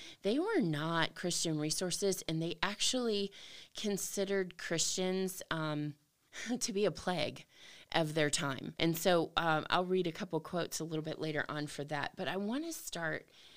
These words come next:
with what does Scripture actually say about, um, persecution and about dying for your faith and those kinds of things. Um, and so the,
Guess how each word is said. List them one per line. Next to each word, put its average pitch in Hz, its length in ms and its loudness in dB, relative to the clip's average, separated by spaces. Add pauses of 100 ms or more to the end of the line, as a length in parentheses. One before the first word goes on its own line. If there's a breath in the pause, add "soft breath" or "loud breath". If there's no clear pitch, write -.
(180 loud breath)
with 190 500 2
what 196 240 0
does 240 160 -2
Scripture 180 400 -2
actually 160 420 0
say 156 540 -2
about, 151 800 -4 (120)
um, 151 240 0
persecution 175 960 0
and 151 180 -4
about 143 600 -4 (100)
dying 160 380 -4
for 165 160 -8
your 151 140 -4
faith 143 340 -8
and 135 160 -8
those 131 200 -6
kinds 131 220 -8
of 127 100 -12
things. - 360 -12 (520 loud breath)
Um, 151 340 -4 (100)
and 165 160 -2
so 156 320 -2 (760 loud breath)
the, 180 280 2